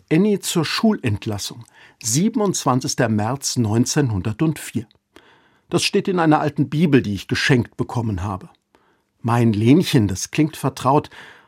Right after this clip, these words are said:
Eigentlich hieß das Mädchen vielleicht Magdalena. Und ich denke,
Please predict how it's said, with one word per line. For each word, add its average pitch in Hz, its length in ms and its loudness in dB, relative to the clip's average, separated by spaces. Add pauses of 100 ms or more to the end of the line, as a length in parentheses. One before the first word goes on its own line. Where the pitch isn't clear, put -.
(260)
Eigentlich 127 540 2
hieß 170 220 -4
das 147 180 -2
Mädchen 123 400 4
vielleicht 135 480 2
Magdalena. 135 720 2 (340)
Und 143 140 2
ich 131 100 2
denke, 139 320 0